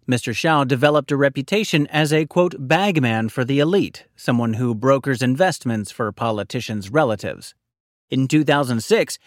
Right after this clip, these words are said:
he was linked to the privatization of a large power company in his home province.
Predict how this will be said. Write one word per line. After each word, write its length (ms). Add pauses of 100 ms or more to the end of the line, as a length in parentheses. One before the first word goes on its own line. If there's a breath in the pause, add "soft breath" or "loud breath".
he 140
was 180
linked 420
to 80
the 100
privatization 880
of 140
a 60
large 440
power 320
company 520
in 100
his 200
home 260
province. 580